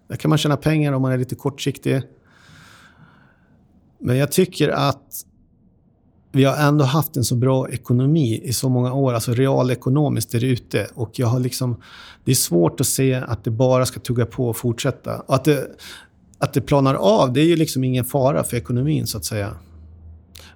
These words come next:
Det som talar för ändå att vi kanske inte får en riktigt, riktigt stor lågkonjunktur, om det inte är någon finansiell faktor som spelar in,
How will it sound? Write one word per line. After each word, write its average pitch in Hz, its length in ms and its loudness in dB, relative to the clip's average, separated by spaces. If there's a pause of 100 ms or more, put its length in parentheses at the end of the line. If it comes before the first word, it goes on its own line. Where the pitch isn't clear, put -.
Det 151 140 4
som 156 140 4
talar 156 300 6
för 151 400 4
ändå 127 320 2
att 120 160 -2
vi 113 40 -4
kanske 127 280 2
inte 123 180 0
får 127 180 -2
en 127 60 0
riktigt, 156 460 0
riktigt 120 260 -2
stor 120 300 2
lågkonjunktur, 127 800 0
om 123 140 -2
det 123 60 0
inte 123 260 0
är 123 40 4
någon 120 180 -4
finansiell 127 540 0
faktor 117 360 -6
som 113 120 -4
spelar 120 260 -2
in, 113 140 -2